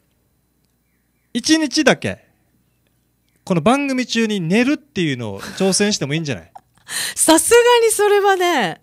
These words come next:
Speaker 2: できないですね。
Speaker 1: いや、どこでも寝れるんでしょ？
Speaker 2: いやいやいや、でももう仕事のオンが入ってる時は寝られないですよ。
Speaker 1: いや、仕事のオンが入るんだけど、
Speaker 2: はい。
Speaker 1: 「さあ、もう寝ていいです」って僕言いますんで、
Speaker 2: はい。
Speaker 1: で、あなたが、この、まあ、学校の机で寝るみたいな感じでもいいわ。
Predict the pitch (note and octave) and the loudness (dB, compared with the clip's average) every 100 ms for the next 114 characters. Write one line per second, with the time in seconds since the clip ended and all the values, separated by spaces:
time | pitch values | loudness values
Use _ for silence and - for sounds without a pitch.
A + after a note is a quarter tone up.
0 | - F#3 A#3 A3 D4+ C4+ D4 C4+ C4 C#4 | -6 2 4 6 6 6 6 4 4 4
1 | B3+ F#3 B2+ D#3+ - C4+ C#4+ B3+ A3+ G3+ | 4 2 -2 -6 0 2 4 4 4 4
2 | C#4+ B3+ G#3 G3 G3 B3+ D4+ D#4 D4+ C#4 | 4 4 2 2 2 0 0 0 0 2
3 | C#4+ C#4+ F#3+ G#3+ - F#3+ E3 D#3+ D#3 E3 | 2 2 2 0 0 -4 -2 -4 -2 -2
4 | E3+ D3+ D3 - B3+ F3 - B3 C4+ C4+ | -2 -4 -6 -4 0 0 0 -4 -2 -2
5 | C4 C#4 B3+ G3 G#3+ A#3+ A#3+ E3+ C#3 D#3 | 2 2 2 4 6 4 2 -2 0 2
6 | G3 D3 G3 D#3 _ _ - A#3+ D#3 D#3 | 4 4 0 -8 _ _ 2 4 4 -2
7 | F3 F#3+ G#3 E3 - - _ _ _ E3+ | -2 0 0 0 -2 -4 _ _ _ -4
8 | E3+ F3+ A3+ G3+ D3+ A2+ A2 E3+ C3+ F3+ | -2 0 0 0 -4 -4 2 2 2 -4
9 | D#3 - _ E3 A#3 G#3 C#3 _ _ _ | -10 -16 _ 2 2 2 -2 _ _ _
10 | F3+ G#3 G#3 G#3 C4 B2 - _ _ _ | -2 0 0 2 4 2 -2 _ _ _
11 | D3+ D3 D#3 C#3+ A#2+ E3 E3 - E3+ F#3 | -4 -4 -4 -4 0 0 0 0 0 2
12 | F#3+ - F3 D#3+ D#3+ G3+ A3 F3 C#3+ D3+ | -2 0 2 4 2 2 0 -2 -2 -2
13 | D3+ E3+ C#3+ D3+ F#3 | -4 -4 -4 -2 0